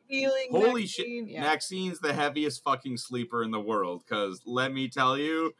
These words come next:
Speaker 1: Yeah.
Speaker 2: I would have bolted awake at the first touch. <laughs> Like,
Speaker 1: Yeah.
Speaker 2: fuck that.
Speaker 1: Yeah, me
Speaker 2: Maxine.
Speaker 1: too. Yeah,
Speaker 2: I guess
Speaker 1: so
Speaker 2: all the
Speaker 1: she
Speaker 2: coke that she was
Speaker 1: she
Speaker 2: doing.
Speaker 1: figures it out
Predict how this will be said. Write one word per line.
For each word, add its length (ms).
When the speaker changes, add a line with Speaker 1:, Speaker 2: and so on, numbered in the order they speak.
Speaker 1:
Yeah. 140
Speaker 2:
I 160
would 220
have 160
bolted 380
awake 580
at 160
the 100
first 560
touch. 480
<laughs> 160
Like, 340
Speaker 1:
Yeah. 120
Speaker 2:
fuck 260
that. 400
Speaker 1:
Yeah, 140
me 80
Speaker 2:
Maxine. 40
Speaker 1:
too. 260
Yeah, 260
Speaker 2:
I 40
guess 180
Speaker 1:
so 60
Speaker 2:
all 100
the 100
Speaker 1:
she 140
Speaker 2:
coke 320
that 120
she 140
was 140
Speaker 1:
she 140
Speaker 2:
doing. 240
Speaker 1:
figures 340
it 80
out 260